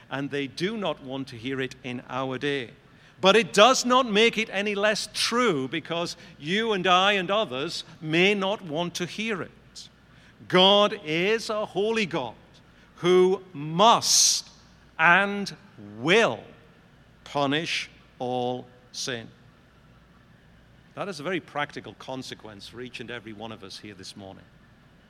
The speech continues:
That's not just a statement of theology, though it is that. It is a statement that has a great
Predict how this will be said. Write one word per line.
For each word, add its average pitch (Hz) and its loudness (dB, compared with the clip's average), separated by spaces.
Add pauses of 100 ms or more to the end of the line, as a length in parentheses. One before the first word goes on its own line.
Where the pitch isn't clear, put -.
(460)
That's 220 -6
not 196 0
just 175 -2
a 180 -2
statement 165 0
of 107 -10
theology, 139 -6 (560)
though 127 -8
it 123 -10
is 135 -6
that. 110 -12 (1400)
It 185 4
is 180 0
a 170 0
statement 226 -2
that 202 -8
has 185 0
a 180 -2
great 190 -2